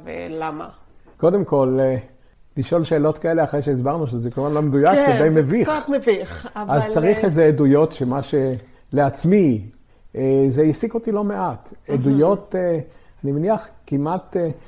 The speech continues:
Speaker 2: כמו בבית משפט פנימי, אה, פה ושם, של המשהו הנוסף, של העדות הפיזית, שבאמת מה שאני אומר הוא נכון. ואני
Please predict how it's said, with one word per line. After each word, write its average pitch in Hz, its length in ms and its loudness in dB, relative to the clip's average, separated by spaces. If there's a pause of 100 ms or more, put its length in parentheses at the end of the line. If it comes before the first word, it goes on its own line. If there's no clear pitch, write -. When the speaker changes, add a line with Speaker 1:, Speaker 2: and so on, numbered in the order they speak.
(220)
Speaker 2:
כמו 156 320 0
בבית 156 440 0
משפט 156 420 -2 (240)
פנימי, 147 560 2 (500)
אה, 131 380 4 (220)
פה 160 180 2
ושם, 147 520 0 (460)
של 139 260 -2
המשהו 185 440 2
הנוסף, 160 840 -2
של 127 320 -4
העדות 127 880 0
הפיזית, 143 560 0
שבאמת 131 420 -2
מה 147 100 -4
שאני 143 260 -2
אומר 139 180 0
הוא 139 160 0
נכון. 131 420 -2
ואני 139 360 -2